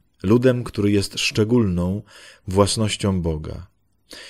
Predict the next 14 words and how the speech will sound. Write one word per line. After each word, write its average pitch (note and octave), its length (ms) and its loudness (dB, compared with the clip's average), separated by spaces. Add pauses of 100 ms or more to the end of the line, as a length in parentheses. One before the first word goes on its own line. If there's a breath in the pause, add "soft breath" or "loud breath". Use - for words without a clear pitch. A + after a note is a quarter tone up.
(300 loud breath)
Głoście G2+ 540 6
więc F#2+ 500 2
wielkie C#3+ 520 6
dzieła B2+ 380 6
tego, C3 420 4
który A2+ 300 2
was G2 240 2
wezwał F2 720 0 (220)
z - 180 -8
ciemności G#2+ 720 0
do G#2 120 0
swego G#2+ 400 2
przedziwnego G2+ 880 -2
światła. D2+ 720 -8